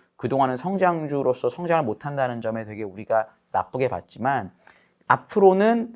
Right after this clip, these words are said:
비용을 통제해서 돈을 벌겠다고 하고 밸류에이션 떨어지니까 사람들이 긍정적으로 봤던 거죠. 요 얘기를 제가 이제 여담으로 딴 얘기를 돌려서, 어, 얘기를 해보면 이런 게 있습니다. 야구를 보다 보면,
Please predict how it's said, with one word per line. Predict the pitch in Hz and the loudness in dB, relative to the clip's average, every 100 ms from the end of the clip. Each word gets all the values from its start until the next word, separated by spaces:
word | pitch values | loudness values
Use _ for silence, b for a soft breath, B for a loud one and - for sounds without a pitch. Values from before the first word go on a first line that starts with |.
| - _ - | -20 _ -4
비용을 | 143 175 190 190 | 4 6 6 2
통제해서 | 185 175 160 151 | -2 0 0 0
돈을 | - 143 | -2 -2
벌겠다고 | - 101 123 127 120 113 | -2 -2 -2 2 2 2
하고 | 135 139 156 185 | -2 0 2 4
밸류에이션 | 123 120 127 123 117 | 4 4 4 2 -2
떨어지니까 | 143 139 117 98 - 147 185 - b | 0 0 -4 -6 2 4 4 -4 b
사람들이 | - 165 147 139 | -4 -2 -2 -8
긍정적으로 | - 107 107 127 123 110 110 120 | -10 -10 -4 -4 -4 -6 -6 -8
봤던 | - - 107 101 | -8 -18 -20 -20
거죠. | - _ _ _ _ _ b b b b | -20 _ _ _ _ _ b b b b
요 | 156 165 | 6 8
얘기를 | 131 147 151 139 | 6 2 0 2
제가 | 123 123 | 2 2
이제 | 104 | 2
여담으로 | 107 147 143 143 143 | 4 6 6 2 0
딴 | - 240 | 0 0
얘기를 | 233 214 185 | 0 0 -2
돌려서, | 117 113 113 110 104 - | -4 -8 -6 -6 -6 -10
어, | 104 - 104 | -14 -12 -10
얘기를 | 107 107 156 | -8 -6 -4
해보면 | 151 127 | -4 -4
이런 | 110 147 175 | -2 -2 -4
게 | 160 | -12
있습니다. | 90 _ _ - - | -16 _ _ -20 -12
야구를 | 90 107 143 160 | -6 -2 0 -2
보다 | 110 101 95 | -4 -6 -6
보면, | 92 131 123 | -8 -10 -12